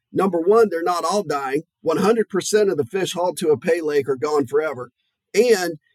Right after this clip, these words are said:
you're not dealing with anywhere near the amount of fish that a pay lake or a commercial fisherman would take. So, you know, if you have a hundred boats in a, in a tournament, let's say, which would be a really big tournament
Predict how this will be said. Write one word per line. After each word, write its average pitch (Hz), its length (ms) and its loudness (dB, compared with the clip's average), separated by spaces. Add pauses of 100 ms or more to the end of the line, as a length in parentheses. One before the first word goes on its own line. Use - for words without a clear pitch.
(120)
you're 185 160 0
not 190 220 0
dealing 185 400 0
with 151 260 0
anywhere 185 480 2
near 175 380 2
the 151 160 -2
amount 160 460 -2 (100)
of 143 280 -2 (200)
fish 220 440 2 (180)
that 156 180 -4
a 127 80 -4
pay 185 260 -2
lake 165 320 -2
or 151 100 2
a 135 60 -2
commercial 156 500 -2
fisherman 143 500 0
would 120 160 -10
take. 151 260 -4 (420)
So, - 380 0 (140)
you 214 140 4
know, 160 200 2
if 214 100 -6
you 208 140 0
have 175 100 -2
a 226 80 -4
hundred 170 320 -2
boats 175 320 0
in 151 120 4
a, 143 140 0
in 160 80 0
a 127 60 0
tournament, 156 440 -2
let's 135 200 -2
say, 143 180 0
which 143 180 -4
would 139 100 -6
be 151 100 -2
a 139 80 4
really 165 240 -2
big 135 240 2
tournament 147 400 -2